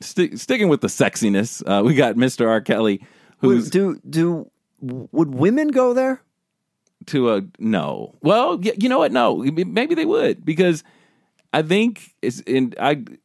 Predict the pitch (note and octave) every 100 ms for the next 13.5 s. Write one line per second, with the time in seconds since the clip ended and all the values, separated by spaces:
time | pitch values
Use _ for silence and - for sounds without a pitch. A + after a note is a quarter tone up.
0 | _ G#2+ G#2+ G#2+ C#3 A#2 G#2+ F#2+ G#2 -
1 | F#2+ F#2 F#2 G2 F#2 F2 F#2+ F#2+ F#2 F2
2 | F2 F2 F2 F2 - E2 E2 - F#2 F#2
3 | F#2 F2+ E2+ E2 D#2+ - A#2 G2 - G2
4 | F#2+ F2 E2+ E2 G3 G#3 D2+ - G2+ G#2+
5 | - A2 G2 G#2 G2 G2 F2+ A2 G2 B1+
6 | F#2+ D#2+ - D2+ D#2 G2+ - G#2 F#2 F#2
7 | F2+ - A2+ D2 - - F3 E3 A2 D#2+
8 | - - F2 D#2 - - _ _ _ _
9 | - B2+ B2 A#2+ A2+ _ - G3 G#3 F#3+
10 | E3 D3 - D3 - C#3+ D3+ - A2+ A#2
11 | A2+ G#2+ G#2+ A2+ A2+ A2 G#2+ G#2+ G#2 A2
12 | G2+ G#2+ A2 B2+ B2+ C3 B2+ B2 - A#2+
13 | B2 A#2+ A#2+ C#3 C#3